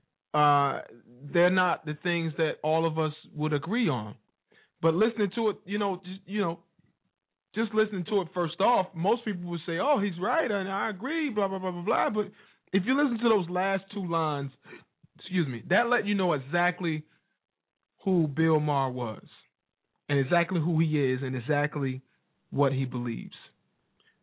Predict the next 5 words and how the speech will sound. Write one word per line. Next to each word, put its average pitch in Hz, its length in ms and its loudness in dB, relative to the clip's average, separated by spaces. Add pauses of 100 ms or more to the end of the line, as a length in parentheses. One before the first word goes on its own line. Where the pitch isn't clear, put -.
(120)
Bill 269 240 2
Maher 247 520 2 (680)
believes 160 520 -2 (380)
in 135 220 -6
socialism. 123 640 -6